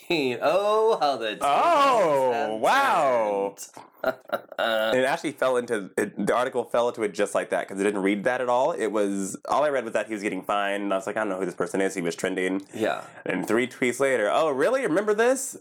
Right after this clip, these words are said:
Speaker 2: Oh, oh, oh, oh, okay."
Speaker 1: That's the thing nowadays. The internet will bring those receipts,
Speaker 2: Receipts
Speaker 1: y'all.
Speaker 2: Instantly.
Speaker 1: I mean,
Speaker 2: It takes
Speaker 1: just
Speaker 2: one horny kid that remembered that video from when he was in
Speaker 1: Mm-hmm.
Speaker 2: college. <laughs>
Speaker 1: Mm-hmm.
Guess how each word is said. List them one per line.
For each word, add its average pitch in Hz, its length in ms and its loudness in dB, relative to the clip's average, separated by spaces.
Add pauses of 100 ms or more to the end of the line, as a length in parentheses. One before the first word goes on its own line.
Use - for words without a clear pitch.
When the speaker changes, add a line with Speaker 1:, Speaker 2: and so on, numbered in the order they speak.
(120)
Speaker 2:
Oh, 143 560 2 (240)
oh, 330 320 2 (180)
oh, - 160 -4 (280)
oh, - 440 0
okay." - 680 -2 (500)
Speaker 1:
That's 135 320 -2
the 147 100 -4
thing 143 220 2
nowadays. 113 500 0
The 101 160 -2
internet 123 380 0
will 101 140 -2
bring 104 280 0
those 98 220 -2
receipts, 95 340 -2
Speaker 2:
Receipts 127 460 0
Speaker 1:
y'all. 82 200 -20 (280)
Speaker 2:
Instantly. 117 580 -2
Speaker 1:
I 101 120 -8
mean, 95 760 0
Speaker 2:
It 135 200 2
takes 123 320 -2
Speaker 1:
just 107 120 -4
Speaker 2:
one 120 260 0
horny 156 300 -2
kid 156 260 2
that 139 80 0
remembered 127 300 -4
that 117 160 -2
video 143 360 0
from 127 160 -4
when 131 100 2
he 143 140 0
was 143 160 -2
in 185 80 0
Speaker 1:
Mm-hmm. 160 120 -6
Speaker 2:
college. 180 600 -2
<laughs> - 60 -4 (140)
Speaker 1:
Mm-hmm. 156 1000 2